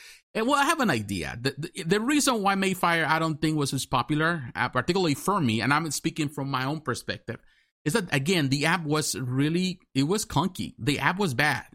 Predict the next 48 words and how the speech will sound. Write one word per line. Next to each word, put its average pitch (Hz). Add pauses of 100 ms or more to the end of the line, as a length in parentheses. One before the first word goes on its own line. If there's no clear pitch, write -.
and 143
it 156
wasn't 170
good. 147
And 160
yes, 190
Made 185
Fire 175
was 156
a 147
great 147
platform 143
for 123 (460)
indie 156
comics. 143
A 156
lot 143
of 147
indie 151
creators 143
were 143
able 139
to, 139
you 131
know, 107
pretty 147
much 123
publish 139
themselves 123
there. 185 (720)
But 180
for 214
the 202
most 220
part, 180
it 165
was 214
not 233
the 220
f-, - (160)
m-, 160
the 151
best 151
app. 160
It 160
was, 165
you 151
know, 123